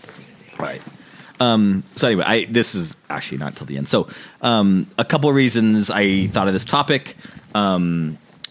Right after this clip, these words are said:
the first one was because my comment last time that you call me Father Kairos.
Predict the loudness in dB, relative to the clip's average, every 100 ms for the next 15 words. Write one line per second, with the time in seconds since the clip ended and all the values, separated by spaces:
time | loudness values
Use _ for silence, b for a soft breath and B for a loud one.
0 | _ _ -4 -4 0 -2 0 0 2 0
1 | 0 -2 -4 -2 -2 0 -2 -4 -6 -8
2 | -8 -10 -12 -16 -20 _ _ _ _ -4
3 | -2 0 0 0 0 -2 0 0 0 0
4 | 0 0 0 -2 -2 -4 -4 -6 -6 -6
5 | -8 -14